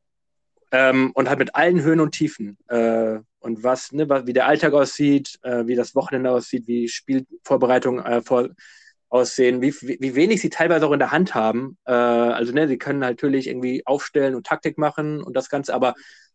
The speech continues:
sie haben teilweise ja echt wenig darüber, ne, sie haben schon irgendwie Einfluss in dem Sinne, einige, ne, Spieler, die vielleicht geholt werden oder nicht.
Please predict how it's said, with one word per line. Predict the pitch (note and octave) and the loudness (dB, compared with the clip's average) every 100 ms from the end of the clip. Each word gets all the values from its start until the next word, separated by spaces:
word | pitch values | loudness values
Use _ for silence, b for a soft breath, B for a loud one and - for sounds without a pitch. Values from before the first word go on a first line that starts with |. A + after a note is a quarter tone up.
| _ _ | _ _
sie | - | -4
haben | C3 | -2
teilweise | C#3 C3 C3 B2 | 2 2 4 4
ja | B2 | 2
echt | C3 - | 0 0
wenig | C#3 C#3+ C#3 - - - _ _ - | 0 2 0 -2 -12 -20 _ _ -8
darüber, | B2+ C3 B2+ B2 A#2 A#2+ - | -2 0 2 2 2 0 -4
ne, | C3 D3+ | -2 0
sie | A#2+ | 0
haben | A2+ | -4
schon | - C3 | -6 -4
irgendwie | B2 B2 A#2+ - | -2 -4 -6 -10
Einfluss | A#2+ - A#2+ | -12 -10 -6
in | A#2 | -2
dem | A#2+ | 0
Sinne, | A#2+ A#2 A#2 - _ | 0 -2 -4 -10 _
einige, | - A#2 A#2 A#2 | -8 -2 0 2
ne, | D3 | 0
Spieler, | D3 - C3 | 0 0 0
die | B2+ | 0
vielleicht | A#2+ B2+ - | 0 -2 2
geholt | C3+ C3 | 0 2
werden | A#2+ | 0
oder | A2+ A2 | -2 0
nicht. | F3 - | 0 0